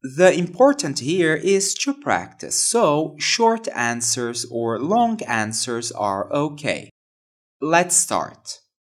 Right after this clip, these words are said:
Cibele is an account manager at Flytour.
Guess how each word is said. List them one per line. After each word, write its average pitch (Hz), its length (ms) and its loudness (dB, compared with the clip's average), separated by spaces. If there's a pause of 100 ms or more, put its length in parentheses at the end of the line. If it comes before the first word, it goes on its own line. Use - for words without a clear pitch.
(340)
Cibele 165 880 2
is 110 280 -4
an 104 160 -2
account 185 600 -4
manager 107 680 -4
at 90 340 -6
Flytour. 98 920 -2